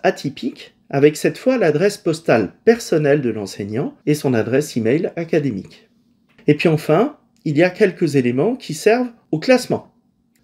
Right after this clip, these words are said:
La date, on l'a vu, qui a une double fonction, et puis le numéro de convocation, qui est sans doute une référence interne du rectorat en lien avec le logiciel employé. Donc ça, c'était des éléments de repérage, mais sur la forme du texte en lui-même,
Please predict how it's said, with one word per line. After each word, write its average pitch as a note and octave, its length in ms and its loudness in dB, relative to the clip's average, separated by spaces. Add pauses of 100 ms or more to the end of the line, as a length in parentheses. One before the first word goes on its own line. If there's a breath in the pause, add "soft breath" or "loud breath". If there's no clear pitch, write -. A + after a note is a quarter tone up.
(120)
La C#3 100 6
date, B2+ 480 2
on C#3 80 -2
l'a A#2 100 6
vu, B2 200 0
qui - 160 -6
a - 20 -2
une A#2 100 -4
double C#3 280 2
fonction, - 480 -10 (460)
et - 60 0
puis - 180 0
le F#3+ 120 6
numéro B3 420 4
de B3 60 -10
convocation, D#3+ 720 -2 (200)
qui C#3+ 100 -2
est - 20 4
sans E3+ 200 -2
doute G3 260 -4
une C3+ 100 0
référence C#3+ 640 0
interne F3+ 540 -2
du C3+ 140 -2
rectorat D#3+ 720 0
en D3 100 4
lien C#3+ 220 4
avec F3+ 240 0
le C3+ 80 2
logiciel B2+ 500 -2
employé. G#2+ 440 -6 (1000)
Donc D3 200 2
ça, B3 180 4
c'était D3 320 -2
des B2+ 220 2
éléments G#2+ 280 0
de G2 60 -4
repérage, D3+ 840 0 (220)
mais D#3 160 2
sur D#3+ 200 0
la B2 100 4
forme A3 340 2
du D3 200 -4
texte - 420 0
en D#3+ 100 -2
lui-même, D3+ 460 0